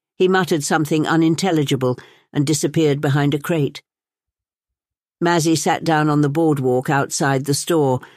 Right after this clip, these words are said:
and took out her last two tokens. She felt a tinge of sadness as she realized she didn't have anything better to do than sit and wait for the store owner so she could investigate something. "Is this what it's come to?"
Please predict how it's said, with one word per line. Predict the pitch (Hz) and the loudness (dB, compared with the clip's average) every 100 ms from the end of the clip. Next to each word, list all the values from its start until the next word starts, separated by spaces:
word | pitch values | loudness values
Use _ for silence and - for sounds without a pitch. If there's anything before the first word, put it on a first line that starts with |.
| _ _ - | _ _ -6
and | 139 | -2
took | 185 - | -2 0
out | 151 139 | 0 2
her | 151 | 0
last | 151 156 147 - | 2 2 0 -2
two | 151 | -2
tokens. | 147 170 156 139 123 - - _ _ _ _ - | 0 -2 0 0 0 -4 -12 _ _ _ _ -6
She | - 165 | -2 0
felt | - 214 | 0 0
a | |
tinge | 156 190 180 160 | 0 0 0 0
of | 143 | -2
sadness | - 180 160 123 120 127 | -2 -2 0 -2 -2 -4
as | |
she | - 139 | -2 -2
realized | 139 151 143 135 139 - - - _ | 0 0 2 0 -2 -6 -16 -20 _
she | - 147 | -4 -2
didn't | 147 147 | 0 0
have | 151 143 | 0 2
anything | 147 143 151 | 0 0 0
better | 143 151 160 | 0 -2 -2
to | 151 | -2
do | 151 170 143 | 0 0 0
than | 127 131 | 0 -2
sit | 135 156 139 | 0 -2 0
and | 139 | 0
wait | 135 135 - | 0 -2 -2
for | 151 | -4
the | 135 | -4
store | 143 - 165 135 123 | -4 -2 0 0 0
owner | 117 120 | 0 -2
so | - 143 | -2 -2
she | 139 156 | -2 -4
could | 156 147 | -2 0
investigate | 143 151 147 - 127 120 - | 0 0 -2 -4 -4 -2 -2
something. | - 127 123 127 113 _ _ _ _ _ _ _ _ _ _ _ _ _ - | -2 -2 -2 -2 -4 _ _ _ _ _ _ _ _ _ _ _ _ _ -4
"Is | 160 185 | -2 0
this | 175 - | -2 0
what | 151 | -2
it's | 143 - | -2 -2
come | 185 151 147 | 0 0 2
to?" | 160 147 | 2 0